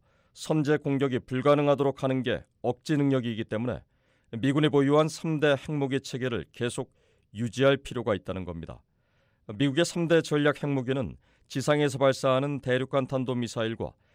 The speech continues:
해상에서 핵미사일을 발사할 수 있는 전략 핵잠수함, 그리고 공중에서 핵미사일을 발사하는 전략 폭격기를 말합니다. 매티스 장관은 적에게 선제 공격을 시도하지 마라,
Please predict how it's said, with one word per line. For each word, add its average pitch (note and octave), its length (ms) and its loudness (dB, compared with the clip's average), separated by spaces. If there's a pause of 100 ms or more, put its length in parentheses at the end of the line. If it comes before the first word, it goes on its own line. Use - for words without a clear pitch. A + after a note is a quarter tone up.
(240)
해상에서 C#3 680 2 (160)
핵미사일을 D3+ 540 2
발사할 C3 400 2
수 C3 160 -6
있는 G#2 300 -4
전략 B2+ 420 -2
핵잠수함, G#2+ 680 -6 (460)
그리고 A2+ 240 -4
공중에서 C3+ 640 0
핵미사일을 C#3+ 640 0
발사하는 A#2+ 600 -4 (340)
전략 C3+ 440 2
폭격기를 A#2 540 -6
말합니다. F2+ 500 -6 (680)
매티스 C3 420 2
장관은 C3+ 560 0
적에게 C#3 460 2 (100)
선제 E3 460 0
공격을 D3+ 400 0
시도하지 C3+ 420 0
마라, A2+ 340 0